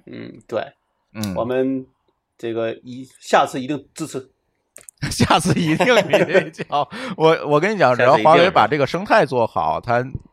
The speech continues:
Speaker 2: 把我这个不能用的东西都能用了，我肯定会买华为去的，这是一定的。
Speaker 1: 嗯，对，但，但因，因为我的问题是，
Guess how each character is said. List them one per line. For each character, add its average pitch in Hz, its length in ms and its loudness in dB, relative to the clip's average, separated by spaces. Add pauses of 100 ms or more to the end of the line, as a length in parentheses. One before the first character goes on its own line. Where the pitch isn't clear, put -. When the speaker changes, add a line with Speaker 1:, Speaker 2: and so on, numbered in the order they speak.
(200)
Speaker 2:
把 143 140 6
我 123 180 2
这 135 160 0
个 117 180 2 (220)
不 180 80 -6
能 156 140 2
用 190 160 2
的 135 40 4
东 131 160 0
西 143 80 -2
都 143 140 -2
能 151 280 -4
用 170 220 -2
了， 120 80 2
我 110 140 0
肯 123 180 -6
定 139 120 -4
会 143 100 -6
买 101 160 -2
华 104 180 2
为 95 160 -4
去 98 120 -8
的， 95 100 -10
这 127 140 -6
是 120 100 -10
一 107 140 -14
定 120 280 -12
的。 107 140 -12
Speaker 1:
嗯， - 300 -20 (180)
对， 139 300 -14
但， 240 180 0
但 240 240 0
因， 226 200 -10
因 269 60 -4
为 320 80 -2
我 277 320 -2
的 127 80 -4
问 254 160 0
题 208 120 -6
是， 202 60 -10